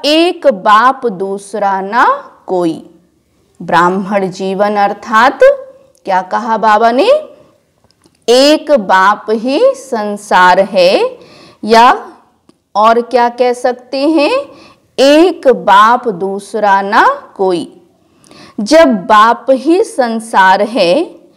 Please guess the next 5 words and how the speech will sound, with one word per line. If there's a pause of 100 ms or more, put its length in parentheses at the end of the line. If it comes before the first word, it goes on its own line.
(360)
दूसरा
कोई (120)
है
ही
नहीं,